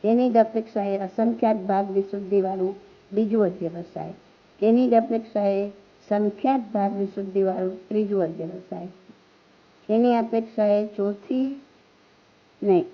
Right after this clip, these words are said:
એની અપેક્ષાએ સંખ્યાત ગુણ વિશુદ્ધિવાળું ચોથું અધ્યવસાય, એની જ અપેક્ષાએ સંખ્યાત ગુણ વિશુદ્ધિવાળું પાંચમું અધ્યવસાય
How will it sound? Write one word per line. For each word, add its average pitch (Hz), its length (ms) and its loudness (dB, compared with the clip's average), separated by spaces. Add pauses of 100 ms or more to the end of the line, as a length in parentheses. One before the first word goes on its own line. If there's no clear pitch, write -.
એની 233 260 2
અપેક્ષાએ 233 520 0
સંખ્યાત 233 680 0
ગુણ 226 300 2 (340)
વિશુદ્ધિવાળું 214 840 2 (440)
ચોથું 233 380 -4
અધ્યવસાય, 175 720 -4 (440)
એની 240 260 4
જ 233 60 2
અપેક્ષાએ 208 580 -2
સંખ્યાત 214 600 -2 (600)
ગુણ 254 420 2 (440)
વિશુદ્ધિવાળું 196 920 -2
પાંચમું 214 440 -4
અધ્યવસાય 175 680 -6